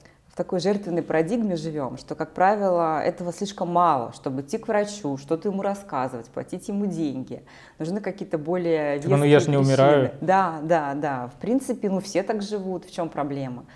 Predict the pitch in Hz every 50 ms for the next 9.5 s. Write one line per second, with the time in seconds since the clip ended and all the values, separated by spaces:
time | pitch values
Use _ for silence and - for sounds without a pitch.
0 | - - - _ - 175 - - 196 190 - 156 165 156 139 156 156 147 147 143
1 | - - 139 139 139 - 151 143 - - - - - - 156 151 147 151 - -
2 | - - - - 131 - - 156 147 139 131 127 127 131 131 131 - - 135 135
3 | 131 - 160 143 139 135 123 123 127 135 - - - - 151 - 202 226 247 240
4 | - 202 - 196 190 - 208 214 202 196 202 - - 165 160 175 185 185 - -
5 | - 180 165 165 165 180 190 190 - - 165 185 170 165 156 151 - - - -
6 | - 147 147 143 143 143 139 143 151 156 156 147 151 151 - - - 143 139 135
7 | 135 135 147 - 147 151 - 170 170 175 165 - - 143 127 127 131 - - 131
8 | 120 110 - - - - - - - - _ - - - 139 139 147 147 147 135
9 | - - - - - - 123 - -